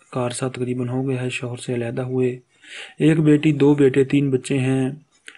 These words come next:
अभी जो है एक बेटी और एक बेटा जो है, दो की शादी अभी कुछ दिन पहले इन्होंने कर दी है। तो रेशमा जो है इस वक्त, अ, रावलपिंडी सिटी में रहती हैं, अपना ज़ाती घर है।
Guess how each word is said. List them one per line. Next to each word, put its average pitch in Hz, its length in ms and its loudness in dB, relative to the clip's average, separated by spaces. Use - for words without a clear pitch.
अभी 151 220 2
जो 170 160 4
है 165 480 4
एक 156 240 2
बेटी 151 240 4
और 151 80 6
एक 151 100 6
बेटा 143 300 2
जो 143 120 4
है, 143 80 4
दो 135 220 2
की 135 120 -4
शादी 131 360 -2
अभी 135 160 2
कुछ 135 160 -6
दिन 131 160 -2
पहले 127 200 0
इन्होंने 127 240 0
कर 131 180 -4
दी 135 220 -2
है। 135 260 -2
तो 156 680 6
रेशमा 175 340 4
जो 196 140 4
है 180 300 4
इस 170 120 -2
वक्त, 165 420 -2
अ, 156 760 4
रावलपिंडी 156 500 2
सिटी 147 220 -4
में 143 140 0
रहती 127 280 -4
हैं, 139 120 -2
अपना 135 260 -4
ज़ाती 131 320 -4
घर 131 220 -4
है। 131 360 -6